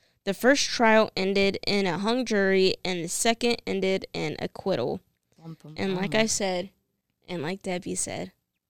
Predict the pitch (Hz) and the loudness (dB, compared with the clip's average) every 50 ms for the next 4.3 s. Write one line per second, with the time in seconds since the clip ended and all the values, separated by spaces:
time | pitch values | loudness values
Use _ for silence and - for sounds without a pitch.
0 | _ _ _ _ _ _ - 180 - - - 202 143 135 185 - - - - _ | _ _ _ _ _ _ -10 -8 -8 -6 -6 -6 -8 -8 -8 -10 -12 -12 -14 _
1 | _ _ _ _ _ 185 202 202 196 185 165 156 160 - - 113 180 - - - | _ _ _ _ _ -10 -8 -6 -4 -4 -4 -4 -4 -4 -6 -4 -4 -4 -4 -4
2 | - - - - - _ _ _ _ _ _ - - _ _ _ - 165 165 - | -6 -8 -10 -14 -20 _ _ _ _ _ _ -20 -20 _ _ _ -16 -10 -8 -6
3 | - - - 185 - _ _ _ _ _ _ _ _ _ 175 175 175 170 165 165 | -6 -6 -8 -12 -14 _ _ _ _ _ _ _ _ _ -10 -8 -8 -8 -8 -10
4 | - - - - 185 180 | -12 -10 -10 -10 -10 -10